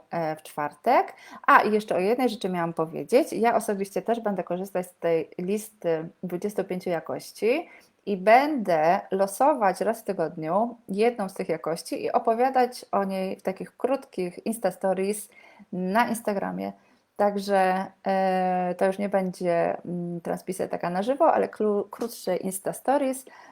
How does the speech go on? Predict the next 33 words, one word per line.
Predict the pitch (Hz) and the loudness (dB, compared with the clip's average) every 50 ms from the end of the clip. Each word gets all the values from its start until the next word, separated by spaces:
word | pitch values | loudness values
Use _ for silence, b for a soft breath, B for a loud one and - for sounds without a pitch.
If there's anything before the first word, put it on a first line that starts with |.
| B B _ - | B B _ 0
Em, | 208 196 190 190 185 190 190 185 190 190 190 185 185 185 185 190 190 190 202 - _ _ | 4 6 8 8 8 8 8 8 6 6 6 6 4 4 2 0 -2 -2 -6 -10 _ _
wybiorę | 196 185 - 214 208 226 226 214 202 196 | -6 -2 0 2 6 6 6 6 6 2
tylko | 196 190 - - 190 | -2 -6 -4 -4 -4
jakiś | 185 180 - 185 185 | -4 -4 -4 -6 -8
dzień | 175 170 - 175 170 175 175 180 175 - - 190 - - | -6 -4 -4 -4 -4 -4 -4 -6 -6 -8 -10 -14 -8 -8
tygodnia | 190 180 - 247 262 247 233 226 208 196 | -6 0 2 2 2 2 0 -2 -2 -2
i | - 190 | -2 -4
na | 190 185 | -6 -4
pewno | - 190 180 175 180 170 | -4 -4 -4 -4 -6 -8
Wam | 175 170 170 | -8 -8 -8
też | - 165 - | -10 -10 -10
o | - - - 185 | -4 -2 0 0
tym | 185 - - 165 170 165 | 0 -2 -6 -8 -8 -2
powiem. | - 269 285 277 254 233 220 208 208 - | 0 0 2 4 2 2 2 0 -2 -6
I | - | -8
wtedy | - - 247 262 262 240 - - - | -4 -2 0 2 2 2 0 0 -2
o | - 185 | -4 -4
tych | 190 - 180 180 | -2 -2 -4 -4
dwudziestu | 175 175 180 233 240 240 208 | -4 -2 -2 -2 -2 -2 -4
pięciu | 202 202 180 175 - | -4 -4 -4 -2 -2
jakoś-, | 170 156 - - 214 220 214 - - - - 180 - - 185 | -2 -2 -2 -2 -4 -4 -4 -6 -10 -10 -10 -8 -6 -6 -6
będziesz | 180 185 202 196 202 185 190 | -4 -4 -2 -2 -2 -4 -4
mogła, | 190 190 190 180 | -4 0 0 0
em, | 170 165 - - - 180 170 170 165 165 160 165 165 156 - - | 0 0 -2 -6 -8 -6 -6 -6 -6 -6 -6 -6 -8 -8 -8 -8
jeszcze | - 185 180 190 202 196 202 - - 180 170 170 - - - | -6 -2 0 2 0 0 -2 -2 -2 -2 -2 -2 -6 2 4
oprócz | 220 226 - 220 208 - - | 4 4 4 0 -4 -6 0
tych | - 226 233 | 4 4 4
dwudziestu | 190 196 180 175 175 - - | 4 2 0 -4 -4 -6 -8
pięciu | - - 160 - | -10 -10 -6 -6
jakości | - - - - 311 - - 220 | -6 -2 -2 -2 -2 -2 -4 -6
poznać | 208 - - 262 277 262 233 202 190 185 190 | -6 4 6 6 8 8 6 2 0 0 -2
jakiś | 185 - - 185 196 | -4 -2 -2 -2 -2
zamysł | 180 175 202 208 202 196 190 185 - 180 185 | 2 4 4 4 4 2 0 -2 -4 -4 -4